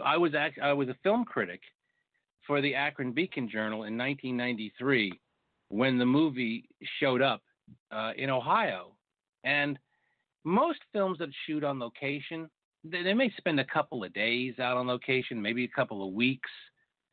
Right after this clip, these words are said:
This film was here in Ohio, s-, primarily in a town called Mansfield. It was, which is where the Ohio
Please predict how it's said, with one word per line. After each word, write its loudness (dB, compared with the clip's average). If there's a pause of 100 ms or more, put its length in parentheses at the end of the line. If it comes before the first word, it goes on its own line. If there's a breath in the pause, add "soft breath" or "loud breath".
(340)
This 0 (240)
film 0
was -4 (120)
here 2
in 0
Ohio, 0
s-, -12 (160)
primarily 2
in 2
a 0
town 0
called -2
Mansfield. -6 (720)
It 2
was, 2
which 0
is -4
where 2
the 0
Ohio 0